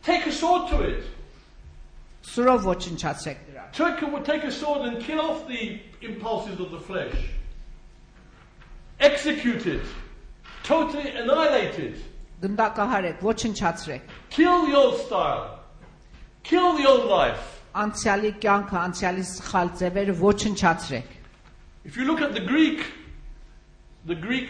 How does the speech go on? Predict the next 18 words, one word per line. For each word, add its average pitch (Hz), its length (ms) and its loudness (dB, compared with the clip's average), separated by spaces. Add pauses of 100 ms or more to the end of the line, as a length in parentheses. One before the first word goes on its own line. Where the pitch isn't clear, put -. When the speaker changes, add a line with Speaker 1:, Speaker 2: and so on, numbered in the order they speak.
(140)
Speaker 1:
way 208 220 2
it's, - 640 -8
it 175 100 -8
says 247 320 2
it 160 260 -2
is 156 160 -8
to 202 240 -10
enthusiastically, 226 1300 -4
not 247 240 -4
just 233 200 -8
passively, - 760 -2
but 175 200 -4
Speaker 2:
Mm-hmm. - 100 -2
Speaker 1:
enthusiastically 233 1400 -4 (200)
and 190 180 -4
with 202 220 -4
painful 247 800 -2
determination 214 1000 -6